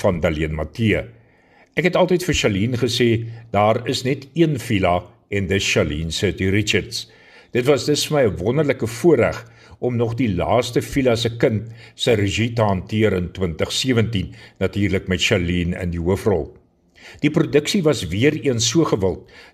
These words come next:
dat ons die speelvak moes verleng het vir nog 'n jaar na twintig agtien. Charlene is op sewe Mei negentien vyfenvyftig in Appington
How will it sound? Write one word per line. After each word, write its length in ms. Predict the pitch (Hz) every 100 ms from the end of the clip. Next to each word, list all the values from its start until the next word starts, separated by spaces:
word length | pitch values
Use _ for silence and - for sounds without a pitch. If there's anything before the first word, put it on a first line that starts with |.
| -
dat 140 | 101
ons 180 | 107 104
die 100 | 113
speelvak 640 | - - 143 120 117 110 110
moes 140 | 101 -
verleng 400 | 110 80 101 120
het 160 | 117
vir 180 | 123 98
nog 280 | 80 98 -
'n 100 | 113
jaar 320 | 95 78 78 - - - -
na 120 | 95
twintig 540 | - 87 82 76 90 -
agtien. 500 | 113 - 113 73 - - _ _ _ - -
Charlene 420 | 156 139 190 208
is 140 | 185
op 120 | 127
sewe 380 | - - 165 170
Mei 280 | 131 90 92
negentien 460 | 101 98 107 104 95
vyfenvyftig 800 | - 151 147 110 107 - 107
in 120 | 101 78
Appington 640 | - - 156 113 104 80